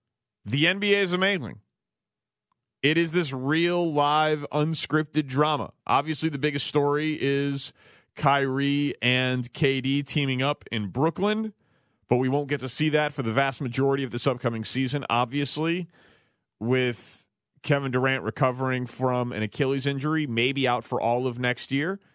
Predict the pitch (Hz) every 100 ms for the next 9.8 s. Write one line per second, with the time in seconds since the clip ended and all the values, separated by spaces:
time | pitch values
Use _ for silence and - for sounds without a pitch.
0 | _ _ - - 127 117 113 117 - -
1 | - - _ _ _ _ _ _ _ _
2 | _ _ - 117 123 127 - 110 110 113
3 | 123 120 131 123 113 98 107 104 131 113
4 | 113 107 110 110 104 113 104 - 110 135
5 | 127 - 110 107 107 110 - 113 - 104
6 | 98 107 120 120 _ - _ - 110 107
7 | 107 113 113 110 101 92 123 127 117 110
8 | 107 101 - 110 110 110 95 107 - -
9 | 110 104 101 95 104 123 123 123